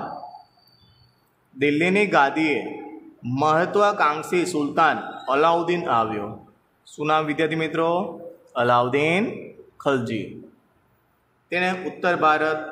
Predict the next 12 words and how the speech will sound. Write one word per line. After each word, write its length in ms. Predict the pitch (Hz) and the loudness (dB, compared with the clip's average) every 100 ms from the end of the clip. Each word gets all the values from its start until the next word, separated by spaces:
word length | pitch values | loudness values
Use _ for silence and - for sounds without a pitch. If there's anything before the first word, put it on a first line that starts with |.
| - - - - _ _ _ _ 135 | -12 -14 -20 -20 _ _ _ _ -4
ગુજરાત 580 | 147 143 151 147 147 - - - - - - | -2 2 4 6 4 0 -10 -14 -16 -16 -6
અને 200 | 131 143 | -4 0
દક્ષિણ 380 | 139 139 185 185 | 0 0 -2 2
ભારત 360 | 165 156 - | 2 2 0
પર 460 | 135 113 - - - - - | -2 -4 -4 -12 -18 -20 -6
વિજય 340 | 123 147 175 196 | -2 2 2 2
પ્રાપ્ત 400 | - 165 160 160 | 4 2 2 -2
કરી 300 | 151 139 127 | 0 0 0
સામ્રાજ્યનો 680 | 135 131 143 143 139 143 139 | 2 2 2 2 2 2 0
વિસ્તાર 400 | 123 - 131 123 | -2 0 0 2
કર્યો 360 | 117 113 110 | 0 0 0
હતો. 400 | 104 101 113 - | -2 -6 -8 -12